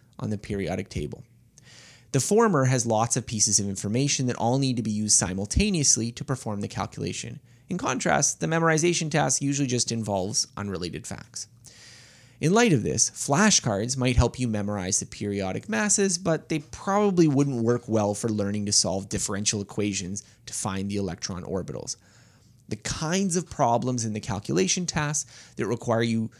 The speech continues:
to load a lot of information into short-term memory, so that for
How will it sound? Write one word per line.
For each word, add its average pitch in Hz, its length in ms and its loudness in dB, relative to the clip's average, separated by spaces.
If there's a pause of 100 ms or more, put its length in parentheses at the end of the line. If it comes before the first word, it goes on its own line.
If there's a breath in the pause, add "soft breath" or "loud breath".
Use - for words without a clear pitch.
(180 soft breath)
to 110 260 2
load 120 560 4
a 117 60 4
lot 107 260 2
of 110 100 -2
information 104 600 -2
into 95 160 -4
short-term 104 480 0
memory, 160 420 0 (240 loud breath)
so 139 220 2
that 120 280 0
for 110 320 -2